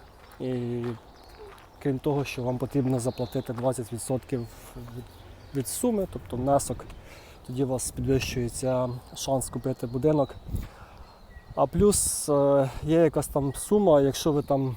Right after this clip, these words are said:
хтось готовий її дати, а вам не вистачає п'ять тисяч, або навпаки в аукціон, то хто більше дасть, ви там переплатили на п'ять тисяч, і ви знов будинок не купили.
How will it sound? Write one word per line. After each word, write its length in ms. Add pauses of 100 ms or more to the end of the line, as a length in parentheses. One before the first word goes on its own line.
хтось 340 (140)
готовий 400
її 220
дати, 500 (360)
а 60
вам 220
не 60
вистачає 480
п'ять 200
тисяч, 360
або 180
навпаки 480
в 140
аукціон, 540
то 320 (400)
хто 180
більше 340
дасть, 380
ви 120
там 140
переплатили 520
на 120
п'ять 180
тисяч, 440
і 40
ви 320
знов 200
будинок 400
не 80
купили. 440